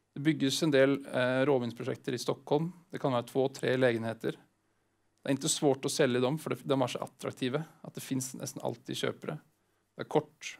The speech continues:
produksjonstid, kanskje tolv til arton måneder. Eh, vi kan ta førstehandsprioritet. Eh, risikoen er jo selvfølgelig at det, om det går, går noe feil med,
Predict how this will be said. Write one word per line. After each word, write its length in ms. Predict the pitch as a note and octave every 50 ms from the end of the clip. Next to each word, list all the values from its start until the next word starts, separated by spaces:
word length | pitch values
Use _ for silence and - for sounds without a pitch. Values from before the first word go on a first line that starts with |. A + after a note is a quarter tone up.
| _ _ _ -
produksjonstid, 640 | D3 C3+ C3+ C3 - C3 B2+ A#2+ - - C#3+ C#3+ C#3 - - _ _
kanskje 240 | - C#3 B2+ - -
tolv 240 | - - - B2 A#2+
til 140 | - C#3+ C#3
arton 240 | B2 A#2+ - C#3 C3+
måneder. 460 | B2+ B2+ A#2 A#2+ - - D#3+ E3 - - _ _ _ _ _ _ _ _ _ _ _ _ _ _ _ _ -
Eh, 220 | B2+ B2 B2 A#2+ B2
vi 80 | B2+ A#2
kan 140 | C#3+ C3+ -
ta 80 | C#3
førstehandsprioritet. 1300 | B2+ - C#3+ - - - B2 A#2+ C3 C3 C3 C3 - - - B2+ A#2+ A#2+ - C#3 D3 D#3 - - - - _ _ _ _ _ _ _ _ _ _ _ _ _ _ _ _ _ _ _ _ _ _ -
Eh, 300 | - B2 A#2+ B2 B2 B2 B2
risikoen 420 | C3 B2+ - D3 - F3 F3+ F#3
er 80 | C3+ B2+
jo 80 | B2+ -
selvfølgelig 320 | C#3 - C#3+ B2+ A#2+ B2
at 140 | A#2+ B2 B2+
det, 60 | B2 -
om 160 | - A#2+ A#2+
det 80 | B2 C3
går, 140 | B2+ B2+ B2+
går 160 | C3 A#2+ A#2
noe 100 | B2+ B2
feil 360 | - - B2+ B2 B2 C3 C3 B2+
med, 240 | A#2+ A#2 A#2 A2+